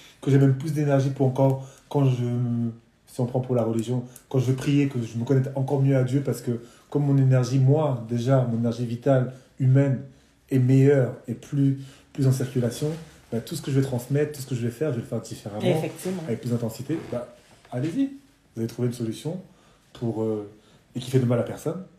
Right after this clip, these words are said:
Speaker 1: pour, euh, pour, euh, à-, être encore plus, plus intense dans cette connexion. Donc, le premier truc, c'est le respect. Respect de vos valeurs.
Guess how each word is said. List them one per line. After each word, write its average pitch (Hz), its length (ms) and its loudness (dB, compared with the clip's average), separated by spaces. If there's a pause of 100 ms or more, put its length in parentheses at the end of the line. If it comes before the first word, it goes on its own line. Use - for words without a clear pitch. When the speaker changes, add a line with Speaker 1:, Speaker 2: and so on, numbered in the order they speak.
(800)
Speaker 1:
pour, 120 220 -4
euh, 117 100 -6
pour, 117 220 -2
euh, 117 300 -2
à-, 131 240 -8 (200)
être 131 160 -6
encore - 220 -4
plus, 165 400 -4 (160)
plus 143 220 -4
intense 147 300 0
dans 135 80 -2
cette 127 180 -6
connexion. 131 400 -8 (520)
Donc, 131 200 -4 (100)
le 135 100 -2
premier 151 340 -4
truc, 156 200 -8
c'est - 140 -8
le 110 60 -4
respect. 123 380 -6 (720)
Respect 110 260 -8
de 120 40 -6
vos 117 100 -2
valeurs. 123 360 0